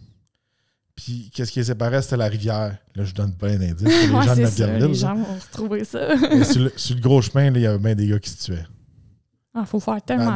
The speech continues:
Speaker 1: dans mon
Speaker 2: attention.
Speaker 1: rang, je me souviens pas qu'il y en a qui sont tués, mais dans les années plus vieux que moi, il y en a une couple qui sont tués, là. Euh,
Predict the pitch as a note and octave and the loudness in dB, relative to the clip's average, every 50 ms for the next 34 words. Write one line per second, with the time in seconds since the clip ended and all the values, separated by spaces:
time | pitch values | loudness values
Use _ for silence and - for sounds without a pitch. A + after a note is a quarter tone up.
0 | B2+ B2+ C3+ C#3+ C#3+ C#3+ C#3 B2 D3 E3 F3 E3 C#3+ B2+ C3 B2 - - C3 B2+ | 2 4 4 6 6 4 4 4 4 4 4 4 2 2 0 -2 0 2 0 0
1 | A#2+ C#3 C#3+ C#3 C3 B2 B2 A#2+ - - - A#2+ A2 G2 - - A2+ B2 C3 C3+ | 0 0 -2 -2 0 0 0 -2 -2 -2 -2 -2 -2 -2 -2 -2 -2 0 0 0
2 | B2+ A2 G#2+ G2+ - - - - - - - - - - - _ _ _ _ _ | 0 -2 -2 -4 -6 -12 -20 -20 -20 -20 -20 -20 -20 -20 -20 _ _ _ _ _
3 | _ _ _ _ _ _ _ B2 B2+ C#3 C3 C3+ C#3+ D3 D#3+ D#3+ - - - D#3 | _ _ _ _ _ _ _ 0 2 2 4 4 6 6 4 4 2 0 -2 -2
4 | D3 C#3 C3+ C#3+ E3 E3 D#3+ - D3 D3 C#3+ D3 C#3+ D3 D#3 D#3+ E3+ F3 F3 F3 | 0 0 2 4 4 4 4 2 2 4 4 4 4 4 4 2 2 0 0 -4
5 | A#2 A#2 A#2 B2 B2 B2 A#2+ - - - C3 A#2+ - - - - - - - A#2+ | -4 -4 -4 0 0 0 0 -2 0 -2 -2 -2 -2 -6 -8 -6 -6 -4 -2 -2
6 | A2 G2+ G2 - - - G#2 F#2+ F#2 E2+ D#2+ D#2+ F#2 F#2 - - - - _ _ | -2 -2 -4 -6 -6 -6 -4 -4 -4 -6 -8 -12 -14 -16 -18 -20 -20 -20 _ _
7 | _ _ _ _ _ _ _ _ _ _ _ _ _ G#2 G2+ F#2+ F2+ F2 F2 E2+ | _ _ _ _ _ _ _ _ _ _ _ _ _ -6 -6 -4 -4 -6 -8 -8
8 | E2+ E2+ F2 F2 E2+ F2 E2+ D#2+ E2 | -10 -10 -10 -10 -10 -12 -12 -14 -16